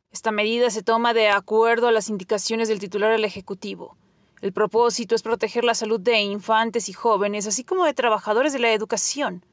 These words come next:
Pidió que permanezca atención a la información oficial sobre la fecha posible de retorno a actividades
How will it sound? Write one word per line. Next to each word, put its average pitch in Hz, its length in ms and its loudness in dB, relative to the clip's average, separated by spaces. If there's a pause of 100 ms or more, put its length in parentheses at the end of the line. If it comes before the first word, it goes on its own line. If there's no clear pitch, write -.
(640)
Pidió 302 220 2
que 320 120 -2
permanezca 247 640 2
atención 220 500 -2
a 277 80 2
la 233 60 0
información 254 560 -4
oficial 240 440 -2
sobre 196 220 -4
la 190 140 -2
fecha 233 260 -4
posible 226 440 -4
de 202 100 4
retorno 208 640 0
a 196 80 2
actividades 202 880 -2